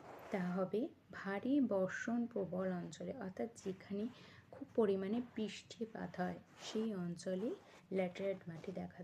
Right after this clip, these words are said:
যায়। ছ নম্বর প্রশ্ন, রাজস্থানে কেমন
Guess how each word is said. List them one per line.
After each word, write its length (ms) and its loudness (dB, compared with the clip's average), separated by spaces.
যায়। 160 -4
ছ 20 -8
নম্বর 260 6
প্রশ্ন, 340 2
রাজস্থানে 580 6
কেমন 400 4